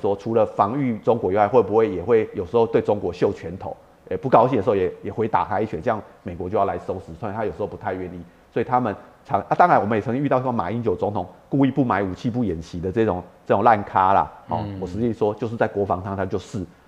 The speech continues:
Speaker 1: 就是军事上自我倒退的，然后认为说就是要把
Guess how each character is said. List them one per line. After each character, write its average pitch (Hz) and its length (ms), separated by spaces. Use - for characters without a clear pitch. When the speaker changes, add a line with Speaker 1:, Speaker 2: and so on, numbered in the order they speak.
Speaker 1:
就 120 80
是 117 140
军 131 220
事 131 200
上 113 200
自 135 180
我 90 200
倒 107 180
退 104 280
的， 85 140
然 104 140
后 120 140
认 135 100
为 107 80
说 110 160
就 127 120
是 127 120
要 123 180
把 92 160